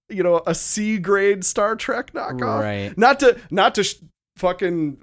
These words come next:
Speaker 1: fire shots at Andromeda. I don't know if that's somebody's jam or not, but it's, Andromeda to me was always, like, two steps under, like, Babylon Five, and even that was a couple steps under Star
Speaker 2: Oh,
Speaker 1: Trek.
Speaker 2: man.
Speaker 1: So,
Speaker 2: Yeah.
Speaker 1: I, I don't know if I'm spitting fire here. I don't mean to.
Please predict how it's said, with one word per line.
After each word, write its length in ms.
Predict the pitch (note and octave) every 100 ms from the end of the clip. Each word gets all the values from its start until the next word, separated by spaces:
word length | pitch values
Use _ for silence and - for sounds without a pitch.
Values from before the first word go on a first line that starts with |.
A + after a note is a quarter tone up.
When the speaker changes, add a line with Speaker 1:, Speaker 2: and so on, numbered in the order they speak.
| _
Speaker 1:
fire 320 | - G3+ F#3
shots 340 | - G#3 F#3+ F#3
at 100 | E3+
Andromeda. 580 | D#3+ D3 E3+ F3 D3+ B2+
I 100 | D3+
don't 140 | F3
know 100 | F3
if 80 | E3
that's 220 | E3 D#3+
somebody's 520 | - F3 D#3+ D#3 D3 C3+
jam 420 | E3 E3+ F3 D#3+
or 100 | C#3+
not, 400 | C#3 B2+ B2 E3+
but 140 | E3+
it's, 240 | F3+ F3 B3 A#3 - -
Andromeda 500 | A#3 A3+ D4+ D#4 C4
to 140 | A#3
me 140 | G#3+ A#3+
was 140 | G#3+ G3+
always, 160 | G#3
like, 240 | F#3+ E3+ -
two 240 | - G3
steps 400 | F#3 F#3+ F3+ -
under, 320 | E3+ E3+ F3
like, 240 | E3 D3 -
Babylon 540 | C#3+ C#3+ D3+ C#3+ C#3
Five, 500 | - C3+ C3+ C#3+ D#3
and 180 | C#3 C#3
even 220 | D3+ C#3+
that 200 | C3 C3+
was 120 | D#3 C3+
a 60 |
couple 300 | - C#3 D3
steps 340 | - D#3 C#3+ D3+
under 240 | D3 D3+
Star 220 | - -
Speaker 2:
Oh, 40 | -
Speaker 1:
Trek. 420 | - C3 B2+ E2
Speaker 2:
man. 260 | D#2 D2+ D#2+ _ _ _ _
Speaker 1:
So, 580 | - C#3 C3 B2+ B2 B2+ _ _
Speaker 2:
Yeah. 380 | C#3+ C#3+ C#3 C#3
Speaker 1:
I, 60 | F#3
I 20 |
don't 180 | G#3 A#3
know 120 | A3
if 60 | F#3+
I'm 120 | F#3
spitting 360 | - G#3+ F#3+
fire 360 | F3 F#3+ F#3 E3+
here. 320 | E3 D3+ C#3 -
I 80 | E3+
don't 180 | G3+ G3+
mean 220 | A#3+ G#3+
to. 340 | F3+ D#3+ C#3+